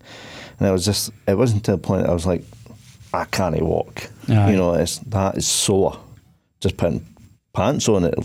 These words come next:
Speaker 1: you know, and they're just like, "Mm, no, that's not feeling right.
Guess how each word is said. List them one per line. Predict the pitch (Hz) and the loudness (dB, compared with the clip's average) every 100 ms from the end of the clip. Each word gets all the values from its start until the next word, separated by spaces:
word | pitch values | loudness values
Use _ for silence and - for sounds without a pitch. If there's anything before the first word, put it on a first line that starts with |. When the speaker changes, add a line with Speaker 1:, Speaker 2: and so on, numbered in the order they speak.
| - - - - | -8 -20 -12 -2
Speaker 1:
you | 92 | 2
know, | 90 87 | 4 2
and | 87 | 2
they're | 85 | 0
just | - - | -2 -4
like, | 80 - | -4 -2
"Mm, | 80 78 78 73 80 76 | 0 4 4 2 0 0
no, | 85 82 - | -2 -2 -2
that's | 82 - | -2 0
not | 80 | -2
feeling | - 82 82 | 0 0 2
right. | - - | 0 -2